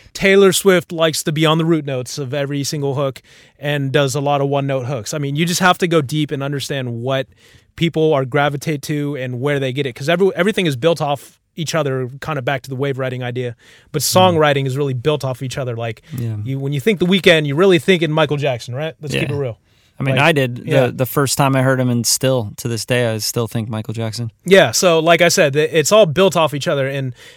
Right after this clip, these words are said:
Speaker 1: that's, that's how you, you understand how to write great songs, by studying people who wrote great songs.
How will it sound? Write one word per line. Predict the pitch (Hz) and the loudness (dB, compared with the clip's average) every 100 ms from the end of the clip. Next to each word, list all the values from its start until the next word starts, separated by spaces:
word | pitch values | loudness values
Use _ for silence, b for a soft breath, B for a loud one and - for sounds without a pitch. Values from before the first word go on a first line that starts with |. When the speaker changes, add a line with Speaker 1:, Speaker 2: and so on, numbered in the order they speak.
| B - | B 2
Speaker 1:
that's, | 170 - | 4 4
that's | 185 190 | 4 4
how | 190 202 | 6 6
you, | 196 185 170 143 160 - | 6 2 -2 -4 -8 -8
you | 160 165 | 0 4
understand | 226 214 - 180 139 | 4 4 2 2 2
how | 165 175 | 4 4
to | |
write | 151 160 156 | 6 4 4
great | 139 160 - | 0 -2 -2
songs, | 151 160 170 135 | -4 -4 -4 -6
by | 131 | -6
studying | 123 - 143 143 | -4 -4 -2 -4
people | 127 139 127 | -6 -8 -6
who | 131 | -6
wrote | 120 131 127 | -4 -4 -4
great | 127 123 | -6 -8
songs. | - 127 123 117 | -8 -8 -8 -10